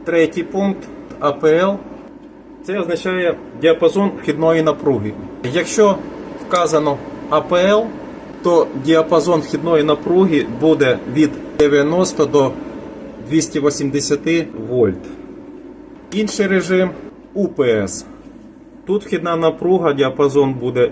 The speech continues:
від сто сімдесяти до двісті вісімдесяти. Тобто, е,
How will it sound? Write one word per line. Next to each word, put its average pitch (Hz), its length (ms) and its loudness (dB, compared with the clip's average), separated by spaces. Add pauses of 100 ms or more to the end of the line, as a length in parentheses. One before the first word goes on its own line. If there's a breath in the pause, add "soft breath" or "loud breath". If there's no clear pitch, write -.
від 147 100 -2
сто - 220 -2
сімдесяти 156 800 0 (380)
до 147 120 4
двісті 160 360 0
вісімдесяти. 143 840 0 (840 loud breath)
Тобто, 139 400 2 (680)
е, 117 240 0